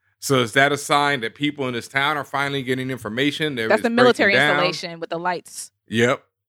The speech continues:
Speaker 1: it
Speaker 2: Is that
Speaker 1: is.
Speaker 2: what they're
Speaker 1: It's
Speaker 2: talking about?
Speaker 1: Yeah, or it could be them seeing the shimmering effect. You know, it could be one of the two.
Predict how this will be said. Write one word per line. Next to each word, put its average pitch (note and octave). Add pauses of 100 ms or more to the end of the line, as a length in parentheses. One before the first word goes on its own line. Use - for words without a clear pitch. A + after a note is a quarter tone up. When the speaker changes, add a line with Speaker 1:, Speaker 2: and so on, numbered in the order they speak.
Speaker 1:
it A2+
Speaker 2:
Is C#3+
that F3
Speaker 1:
is. G2+
Speaker 2:
what -
they're F#3+
Speaker 1:
It's F#3
Speaker 2:
talking G#3
about? A3
Speaker 1:
Yeah, D#3+
or F#3
it F3+
could D#3
be D#3+
them D#3+
seeing E3
the D#3+
shimmering E3
effect. - (100)
You B2+
know, C3
it C3
could C3
be C3+
one C#3
of C3+
the B2+
two. E3